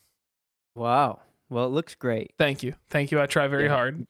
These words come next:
Speaker 2: It is
Speaker 1: You did a great job.
Speaker 2: it is a big, important day. So, and I don't know. I was just like, "Man, I'm feeling like I should just, like, wear pants."
Speaker 1: Yeah.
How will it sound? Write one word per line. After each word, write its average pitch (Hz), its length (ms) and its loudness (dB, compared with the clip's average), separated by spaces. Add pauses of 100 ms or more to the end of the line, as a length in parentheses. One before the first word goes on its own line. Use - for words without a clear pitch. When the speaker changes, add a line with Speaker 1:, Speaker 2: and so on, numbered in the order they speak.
Speaker 2:
It 151 160 2
is 151 140 2
Speaker 1:
You 135 60 2
did 123 160 0
a 120 60 -2
great 117 300 0
job. 110 300 -2
Speaker 2:
it 170 60 4
is 160 140 2
a 156 40 0
big, 151 140 2
important 147 400 -2
day. 117 220 0
So, 127 360 0 (280)
and 175 120 2
I 190 100 4
don't 214 100 2
know. 262 160 2
I 143 160 2
was 151 100 0
just 160 160 0
like, 156 220 0
"Man, 165 420 0 (560)
I'm 156 140 0
feeling 208 320 2
like 214 160 2
I 175 100 4
should 196 160 0
just, 175 160 -2
like, 170 220 0
wear 151 240 2
pants." - 580 -4 (1300)
Speaker 1:
Yeah. 185 360 -2